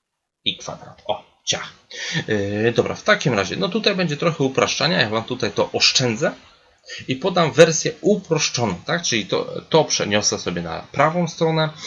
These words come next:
e, to wymnożę ze wzoru skróconego mnożenia, pomnożę jeszcze razy to, wszystko uporządkuję i jak to zrobię, e, to wyjdzie, dostaniemy takie coś.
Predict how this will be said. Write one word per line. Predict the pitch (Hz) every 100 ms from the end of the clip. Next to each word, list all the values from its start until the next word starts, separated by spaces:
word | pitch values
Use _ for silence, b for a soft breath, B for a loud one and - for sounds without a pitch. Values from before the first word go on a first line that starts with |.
| B B 147
e, | - 92 92 - - - -
to | 156 135
wymnożę | 107 107 104 95
ze | 92
wzoru | 92 95 92
skróconego | - 92 101 98 107
mnożenia, | 151 175 185 131
pomnożę | 110 117 143 110
jeszcze | 104 - 110
razy | 107 101 92
to, | 185 254
wszystko | 262 208 190 -
uporządkuję | 135 135 139 135 - 170 170 175 B 151 113
i |
jak | 120 156
to | -
zrobię, | 127 131 131 135 143 - B 156 -
e, | 113 110
to | 123
wyjdzie, | 107 104 107 - 107
dostaniemy | 107 - 101 98 95
takie | 92 92
coś. | 82